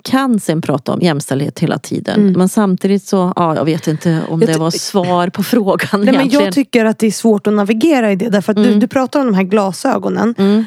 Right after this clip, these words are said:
Speaker 2: som jag då ju konstant har på mig, för att det är ju mitt, mitt jobb och mitt
Speaker 1: Mm.
Speaker 2: liv är, kretsar ju otroligt
Speaker 1: Mm.
Speaker 2: mycket kring just jämställdhet.
Speaker 1: Mm.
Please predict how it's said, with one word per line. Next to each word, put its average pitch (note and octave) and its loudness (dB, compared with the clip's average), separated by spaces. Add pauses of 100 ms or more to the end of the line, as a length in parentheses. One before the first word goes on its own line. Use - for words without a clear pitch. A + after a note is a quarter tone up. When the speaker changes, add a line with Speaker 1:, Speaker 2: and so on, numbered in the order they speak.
Speaker 2:
som G#3+ 0
jag A3+ 2
då F3+ 2 (120)
ju G#3 2
konstant G#3+ -2
har F#3 0
på - -2
mig, F3 -2
för G3+ -2
att F#3+ -4
det G#3 0
är A3 4
ju G#3+ 4
mitt, - -2 (560)
mitt G#3+ 2
jobb A#3+ 2
och G3+ 2
mitt G3+ 4
Speaker 1:
Mm. G#3 4
Speaker 2:
liv A#3+ 2
är, A#3 0
kretsar - -4
ju A3 2
otroligt G3 0
Speaker 1:
Mm. G3 4
Speaker 2:
mycket - 0
kring F#3+ 2
just F3 -2
jämställdhet. F#3+ -2 (160)
Speaker 1:
Mm. A#3 -4